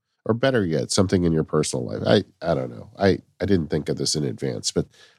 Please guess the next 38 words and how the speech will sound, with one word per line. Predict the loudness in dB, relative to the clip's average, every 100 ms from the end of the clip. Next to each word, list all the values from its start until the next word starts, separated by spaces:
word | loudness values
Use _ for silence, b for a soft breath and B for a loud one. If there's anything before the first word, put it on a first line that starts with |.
| b
let's | 0 2
say | 2
your | 4 4
next | 2 0
big | 0 0 0
project | 2 2 2 -4 -2
is, | -2 0 -4 -2
let's | -2 2
say, | 2
writing | 2 2 2 2
a | 2
novel. | 0 -2 -4 -8
I | -4
know | 0 2
that's | 2 0 -4 -10
really | -2 0 0 -2 -4 _ _ _ _ 0
overdone, | 2 2 -2 -4 -6 -8
but, | -12 -14 _ _ -10
you | -6
know, | -6 b b b b b 2
um, | 4 4 -2 _ _ -16 -2
people | 0 2
get | 0 -2
stuck. | 0 2 2 2
They | -2
say, | 2 2
"I |
wanna | 2 2 2
write | 2 0
a |
novel." | 0 0 -2 -2
They | -2
don't | 0 -2
know | -2
where | -4
to | -4
start. | -4 -2 -2 -2 -4
And, | -2 -2